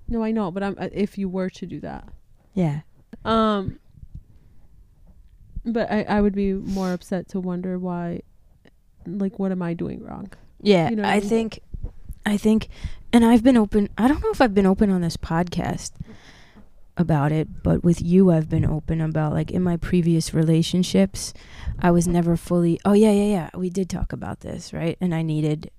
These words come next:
Speaker 2: always needed, like, an extra pick-me-up whenever I was by myself. And so I would watch lots of porn until I met you,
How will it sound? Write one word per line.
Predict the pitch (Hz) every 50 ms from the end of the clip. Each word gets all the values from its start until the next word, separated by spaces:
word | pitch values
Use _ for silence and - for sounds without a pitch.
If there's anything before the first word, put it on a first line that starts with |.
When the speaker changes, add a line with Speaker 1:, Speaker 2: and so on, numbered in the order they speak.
| _ - _ - -
Speaker 2:
always | 180 180 180 175 165 165 185 - -
needed, | - 175 170 170 170 170 170 165 170 165
like, | 165 165 165 - - - - _ - - - - - - - _ -
an | 170 170 - -
extra | 170 160 - - - 160
pick-me-up | _ - 160 - - 180 170 175 180 190 - -
whenever | - 170 165 170 160 170 165 160
I | 160 165 165
was | 165 165 160 156 160 - - - - - - - - - - - - - - - - - _ - - - - _ - -
by | 160 165 165
myself. | 165 165 160 - - 160 175 196 - - - - - - - - - _ _ - _ _ _ - _ - - - - - - - _ - _
And | 196 180 170
so | - 170
I | 156 151 151
would | 151 151
watch | 156 151 143 151 - - - - - - - - - _ _ _ -
lots | 160 147 151 - -
of | - 170 170 - -
porn | - - 160 156 151 165 170 - - _ _ _ _ - - - - - - - - _ _ _ _ _ _ _ _ _ _ _ _ _ _ _ _ _ _ _ _ _ _ _ _ _ _ _ _ _ _ -
until | 180 175 170 - - - 170 156 156 156 151 156 - -
I | 156
met | 151 151 147 -
you, | - 147 143 165 185